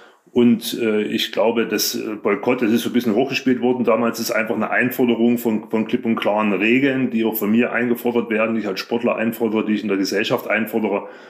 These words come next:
und würde ich heute genauso machen. Grundsätzlich ist es so, dass ich mit dem Olympia-Boykott, also sagen wir, ich bin schon ein Kind, das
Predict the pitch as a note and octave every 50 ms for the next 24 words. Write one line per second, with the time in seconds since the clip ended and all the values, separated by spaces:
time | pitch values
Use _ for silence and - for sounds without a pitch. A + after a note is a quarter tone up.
0 | - - - - - - _ _ - G2+ G2+ G#2+ A2 A2 A2+ G#2 G#2+ G#2+ A2 A#2
1 | A2 A2 G#2 A2 G2 F2+ D#2+ G#2+ A#2 G#2+ A2+ G2 F#2+ F#2+ F#2+ G2+ G#2 G#2 - -
2 | B2 C3+ D#3 - C#3+ C#3 C3+ - - A#2+ A#2 C3+ B2 A#2 B2+ A#2+ - B2+ B2 B2
3 | B2+ - - - - - - - - - - _ _ _ _ _ _ _ - A2+
4 | A2+ A#2 - - A#2+ A2+ A#2+ A2+ A#2 A2 G#2+ A2 A#2+ D3 D#3+ D3 C#3+ B2+ A#2+ -
5 | B2+ A#2+ A#2+ - B2 B2+ - A2+ G#2 G#2 A2 G#2 A2 G#2+ A#2 A#2 A2 A2+ A#2 -
6 | - C3 B2 A#2 - A#2+ B2 C3 B2+ G#2+ A2 A#2 A#2 - C3 C3 C3+ B2 - -
7 | A2+ A2 A2 - - - - -